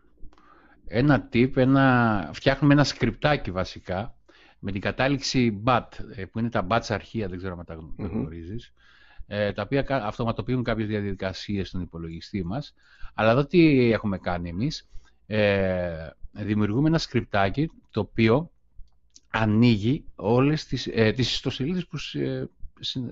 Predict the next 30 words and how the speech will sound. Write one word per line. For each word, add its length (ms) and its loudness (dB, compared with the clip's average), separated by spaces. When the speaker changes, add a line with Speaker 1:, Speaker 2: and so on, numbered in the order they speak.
Speaker 1:
ε, 420 2
που 200 -2
επισκεπτόμαστε 760 0
συχνά, 340 0
Speaker 2:
Μμμ. 60 -2
Speaker 1:
ρε 60 -2
παιδί 220 -10
μου. 160 -10
Δηλαδή, 380 4
το 80 -6
κατεβα-, 400 4
φτιάχνεις 300 0
αυτό 160 2
το 100 2
αρχείο 580 -2
και 100 -2
με 120 2
διπλό 280 2
κλικ 340 2
το 100 -4
εκτελείς 640 -2
και 280 2
ανοίγει 420 4
τις 160 -6
σελίδες 540 4
που 120 -6
θέλεις 520 0
πάντα. 380 -4
Speaker 2:
Ωραία. 220 -4
Speaker 1:
Βέβαια, 460 4